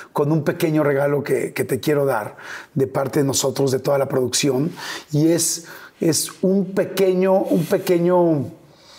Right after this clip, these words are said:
una pequeña trampa para poder ver estos puntos de conexión. Te lo quiero dar, quiero que lo abras y quiero que hagamos un ejercicio. Un ejercicio que,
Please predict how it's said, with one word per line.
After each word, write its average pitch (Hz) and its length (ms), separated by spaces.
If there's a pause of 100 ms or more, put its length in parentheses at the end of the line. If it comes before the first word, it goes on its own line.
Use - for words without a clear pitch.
(960)
una 180 140
pequeña 151 440
trampa 123 520 (1040)
para 131 260
poder 139 640
ver 135 460
estos 135 320
puntos 131 360
de 127 80
conexión. 127 640 (800)
Te 147 100
lo 139 100
quiero 175 240
dar, 151 260 (880)
quiero 147 240
que 156 100
lo 139 120
abras 139 480 (540)
y 117 80
quiero 160 180
que 175 80
hagamos 156 280
un 156 80
ejercicio. - 580 (1300)
Un 160 140
ejercicio 147 580
que, 113 400